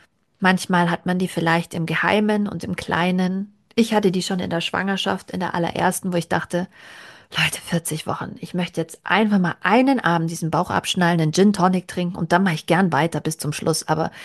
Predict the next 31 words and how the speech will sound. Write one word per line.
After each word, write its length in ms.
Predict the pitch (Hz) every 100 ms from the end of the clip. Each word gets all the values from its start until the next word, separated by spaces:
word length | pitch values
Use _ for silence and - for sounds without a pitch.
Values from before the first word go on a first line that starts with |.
| -
ich 220 | - -
brauche 300 | - 202 226
jetzt 200 | - -
mal 120 | 175 196
eine 160 | 202
Pause.“ 420 | - 175 160 151
<laughs> 80 | 175 - - - - - - - _ _ - - - - - -
Und, 320 | 226 240 -
äh, 60 | 233
ganz 240 | 285 415
ehrlich, 400 | 233 226 226 226 - - - _
der 160 | 190 185
Reflex 420 | 175 - 269 -
ist 200 | 254 -
immer 220 | 185 156
noch 160 | 151 -
da. 400 | - 147 151 - _ -
Ich 320 | 160 - 226
würd 160 | 214
jetzt 240 | 233 233 -
gerne 300 | 247 285 269
mal 280 | 226 214 220
ganz 360 | 233 294 -
kurz, 440 | - 240 240 - - _ _ _ _ _ _
und 140 | 202
dann 100 | 233
mache 120 | 254 247
ich 120 | 233
gern 260 | 254 302
weiter, 540 | 269 262 277 269 262 -
aber 380 | - 196 208 202